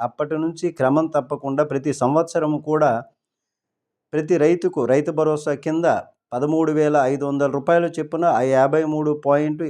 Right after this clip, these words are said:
ఐదు ఎనిమిది లక్షల రైతుల చేతిలో ముప్పై నాలుగు వేల మూడు వందల డెబ్బై ఎనిమిది కోట్ల రూపాయలు మేము పెట్టాము. కేంద్రం ఇచ్చేది కాకుండా మీరు ఏడాదికి ఇరవై వేలు ఇస్తామన్నారు.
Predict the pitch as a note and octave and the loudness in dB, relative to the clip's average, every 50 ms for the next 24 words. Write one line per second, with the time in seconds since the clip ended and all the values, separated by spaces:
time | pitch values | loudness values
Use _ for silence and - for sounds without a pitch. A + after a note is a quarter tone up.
0 | - - A#2+ C3 D3 C#3+ D#3 D#3 D3 C#3 C#3 C#3 C3+ C3 C3 C3 B2+ B2+ B2+ - | -8 -6 -4 -2 -2 0 0 2 2 2 2 0 0 0 0 0 2 0 0 0
1 | - - C#3 C3+ G#2+ - - _ _ _ _ _ _ _ _ - C3 D3 E3+ F3 | -2 0 2 2 2 0 -4 _ _ _ _ _ _ _ _ 0 2 2 2 4
2 | F3+ F#3 F3+ D#3 A#2 - - _ _ - C3 C3+ D3 D3 D3 E3 D#3 D3+ C#3 B2 | 2 4 4 4 2 0 -6 _ _ -8 -4 -4 -4 -4 -4 -4 -2 0 0 0
3 | A#2 B2+ D#3+ - _ _ _ _ _ - B2 B2+ - - E3+ E3+ D#3+ D#3+ D3+ D3+ | -2 -4 -6 -12 _ _ _ _ _ -12 -12 -8 0 2 4 4 4 6 4 4
4 | D3+ D3+ D3+ D3 D#3 E3 F3 F3 F3 F3 F3+ F3+ F3 C#3+ C3+ C#3+ D#3 D#3+ D#3+ D#3+ | 4 2 0 -2 -4 -2 0 0 0 0 0 -2 -2 -2 -2 -2 0 0 0 0
5 | D#3 D#3 D#3 D3+ D3 C3+ C#3 C3 C3 C3 C#3 C#3+ C#3 C#3 C3+ C3+ B2+ B2+ - C#3 | 2 2 2 2 2 2 2 0 0 -2 -4 -4 -4 -4 -6 -6 -6 -6 -2 0
6 | C3 B2+ - - B2+ B2 C3 C#3+ D#3+ D3 F3+ F3 E3 D3+ D3 D#3 C#3+ C3+ C3 C3 | 0 0 2 0 0 2 2 2 2 4 4 4 4 4 2 0 0 0 -2 -2
7 | B2+ B2+ B2+ B2+ - A2+ F#2+ - - G2+ F2+ E2+ - _ _ _ _ _ _ _ | -2 -2 -4 -4 -4 -6 -4 -4 -4 -4 -4 -6 -10 _ _ _ _ _ _ _
8 | _ _ _ _ _ _ _ _ _ _ - B2+ C3+ D#3 F3 F3+ F#3 F3+ F3 E3 | _ _ _ _ _ _ _ _ _ _ 0 2 2 4 4 4 4 4 4 2
9 | D#3 D3+ D#3+ - E3 E3 D#3+ D#3 D#3 E3 D#3 D3+ D3+ D3+ D#3+ D#3+ D#3+ E3 F3 F3+ | 0 -2 0 0 2 2 2 0 2 2 2 2 2 -2 -6 -4 -2 0 0 0
10 | E3+ C#3+ C3 B2+ C#3 D#3 E3+ F3 E3+ D3 C3 C3 B2+ C3+ D3 D3+ E3 E3+ F3+ F3+ | -2 -4 -4 -2 0 2 2 2 2 2 2 4 4 4 4 4 4 4 2 2
11 | F3 F3+ F3+ - D3+ B2+ C3+ C#3 - B2 A#2+ C3+ C#3 D#3 D#3 D#3+ D#3+ D#3+ D3 D#3 | -2 -6 -8 -8 -10 -12 -12 -14 -14 -10 -8 -4 -2 0 2 2 2 2 2 2
12 | E3 F3 F3+ E3+ C#3+ B2+ - _ - D#3 D3 C#3+ B2+ A#2+ A2 G#2+ G2+ F#2+ G2 | 2 2 2 0 -2 -4 -6 _ -4 -2 0 0 0 0 -2 -2 -4 -6 -8